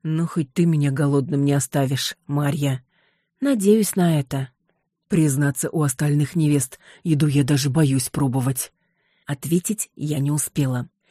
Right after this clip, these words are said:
Влад отошел от стола, сделал несколько пасов, снимая свои чары, тут же запахло подгоревшим омлетом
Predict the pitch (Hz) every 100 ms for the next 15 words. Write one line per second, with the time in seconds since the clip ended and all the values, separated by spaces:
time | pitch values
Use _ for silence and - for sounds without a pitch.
0 | _ 143 160 156 147 - 151 156 - 135
1 | 127 - 139 156 214 _ _ - - 160
2 | 143 165 147 139 131 170 180 139 147 135
3 | 139 - 165 226 - - - - 196 196
4 | 190 - 196 180 202 185 185 - _ -
5 | 202 175 180 156 170 165 180 151 160 151
6 | 143 - 143 - 135 143 190 208